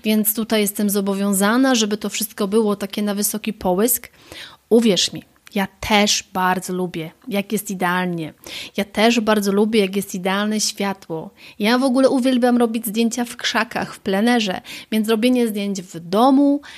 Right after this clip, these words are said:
e, obiektywem pięćdziesiątką to jest dla mnie trochę taki dramat.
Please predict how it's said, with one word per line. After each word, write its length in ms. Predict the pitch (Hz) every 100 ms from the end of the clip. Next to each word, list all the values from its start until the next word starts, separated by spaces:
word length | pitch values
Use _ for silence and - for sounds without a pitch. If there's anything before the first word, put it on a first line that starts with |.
| - -
e, 420 | 196 190 190 202 196 - - -
obiektywem 640 | 208 240 233 285 254 247
pięćdziesiątką 840 | 240 226 208 - 254 269 - 254 240
to 120 | 214
jest 200 | 208 202
dla 300 | 180 240 262
mnie 220 | 240 240
trochę 460 | 240 202 - 208 226
taki 380 | - 208 -
dramat. 640 | 208 196 254 226 196 -